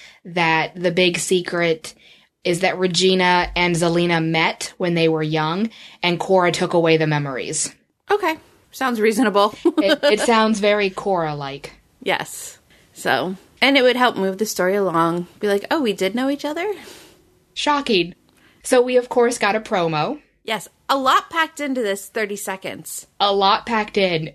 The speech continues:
Speaker 1: And the first three seconds of the promo are hilarious.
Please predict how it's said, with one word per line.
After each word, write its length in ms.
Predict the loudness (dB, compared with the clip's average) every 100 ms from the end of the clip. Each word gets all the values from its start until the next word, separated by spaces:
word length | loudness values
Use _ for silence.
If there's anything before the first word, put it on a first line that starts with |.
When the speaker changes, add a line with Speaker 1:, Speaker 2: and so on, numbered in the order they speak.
| -4
Speaker 1:
And 560 | -2 2 2 0 -4 -10
the 120 | -10
first 760 | -8 -2 2 4 2 -6 -10 -16 _ -6
three 240 | 0 0
seconds 460 | 2 -2 0 -2 -2
of 100 | -2
the 60 | -4
promo 460 | -2 -2 0 0
are 160 | 0 -2
hilarious. 1000 | -2 0 2 0 -2 -4 -6 -8 -10 -12